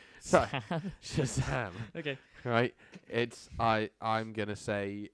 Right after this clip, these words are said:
Speaker 1: right now, it's great. I loved it.
Speaker 2: Out of ten.
Speaker 1: Eight. Nah.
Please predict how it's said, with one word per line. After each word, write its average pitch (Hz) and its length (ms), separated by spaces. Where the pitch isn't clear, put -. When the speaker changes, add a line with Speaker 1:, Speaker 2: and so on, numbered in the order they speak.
Speaker 1:
right 107 220
now, 98 480
it's - 340
great. 85 360
I 98 400
loved 92 400
it. 85 120
Speaker 2:
Out 127 160
of - 20
ten. 95 320
Speaker 1:
Eight. 90 400
Nah. 110 560